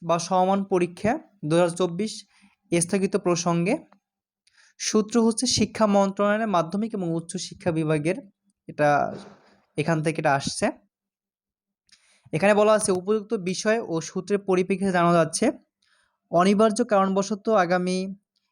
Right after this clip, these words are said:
এগারো আট দু হাজার চব্বিশ তারিখ থেকে অনুষ্ঠিতব্য সকল শিক্ষা বোর্ডের পরীক্ষাসমূহ স্থগিত করা হলো। স্থগিতকৃত পরীক্ষাসমূহের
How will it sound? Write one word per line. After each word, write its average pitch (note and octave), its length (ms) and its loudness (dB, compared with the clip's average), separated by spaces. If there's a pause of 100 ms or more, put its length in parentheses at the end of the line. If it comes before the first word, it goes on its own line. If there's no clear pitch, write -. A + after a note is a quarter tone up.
(200)
এগারো G3 600 2
আট F3 240 2
দু F3 140 -10
হাজার F#3 140 -4
চব্বিশ F3 380 -10
তারিখ E3 300 -6
থেকে F3+ 320 -8 (840)
অনুষ্ঠিতব্য G#3 600 -2
সকল A3 320 -2
শিক্ষা G#3+ 400 -4
বোর্ডের G#3 300 2
পরীক্ষাসমূহ F#3+ 680 -2
স্থগিত E3+ 340 -4
করা D#3 200 2
হলো। F3 260 0 (1200)
স্থগিতকৃত A3 640 -2
পরীক্ষাসমূহের A3+ 920 0